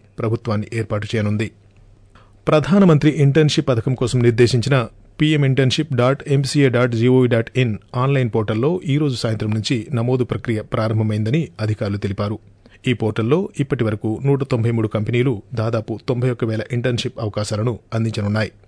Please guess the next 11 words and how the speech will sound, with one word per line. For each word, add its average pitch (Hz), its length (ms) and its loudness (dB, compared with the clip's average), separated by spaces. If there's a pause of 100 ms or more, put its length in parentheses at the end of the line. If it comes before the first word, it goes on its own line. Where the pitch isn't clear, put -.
(440)
రెండు 156 240 4
వేల 180 140 6
ఇరవై 151 180 4
నాలుగు 160 320 2
ఇరవై 135 260 4
ఐదు 120 120 0
ఆర్థిక 117 260 -2
సంవత్సరంలో 113 680 -2
ఇరవై 143 220 0
ఒకటి 135 200 -2
నుంచి 165 380 -2